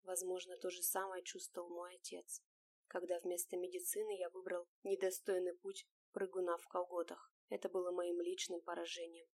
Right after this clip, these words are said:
и я больше никогда не хотел испытать что-то подобное.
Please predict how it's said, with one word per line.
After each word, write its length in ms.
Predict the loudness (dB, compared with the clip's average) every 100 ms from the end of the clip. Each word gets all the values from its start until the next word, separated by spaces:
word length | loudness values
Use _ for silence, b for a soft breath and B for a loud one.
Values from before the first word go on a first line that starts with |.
| _ _ _ _ _
и 80 | 4
я 120 | 6
больше 340 | 6 4 4
никогда 420 | 4 4 4 4
не 100 | 2
хотел 320 | -4 -6 -6 -4
испытать 440 | -4 -2 -2 0
что-то 300 | -2 -4 -6
подобное. 580 | -4 2 2 0 -6